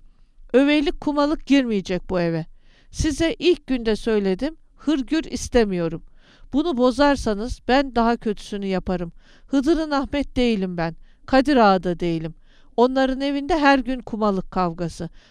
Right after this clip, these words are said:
Ama benim evimde olmayacak, duydunuz mu? İşleri anamın buyruğuna göre yürütün. Birbirinize yardımcı olun." "İş için kavga etmiyoruz," dedi Nazife. "Her işe koşuyorum,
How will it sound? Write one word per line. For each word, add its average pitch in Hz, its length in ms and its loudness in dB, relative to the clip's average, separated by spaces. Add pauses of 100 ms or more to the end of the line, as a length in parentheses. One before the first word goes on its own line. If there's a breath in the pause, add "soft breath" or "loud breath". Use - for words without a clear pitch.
(160 soft breath)
Ama 233 340 0
benim 233 280 2
evimde 247 420 0
olmayacak, 190 680 -2
duydunuz 269 540 -4
mu? 165 160 -8 (540 soft breath)
İşleri 277 460 2
anamın 247 440 -2
buyruğuna 226 440 0
göre 180 260 0
yürütün. 170 520 -6 (380)
Birbirinize 262 640 2
yardımcı 202 600 2
olun." 165 260 -6 (840)
"İş 311 160 -4
için 294 280 -4
kavga 254 380 2
etmiyoruz," 202 640 -2
dedi 175 260 -4
Nazife. 170 460 -8 (260 soft breath)
"Her 320 180 4
işe 302 260 -2
koşuyorum, 269 680 -2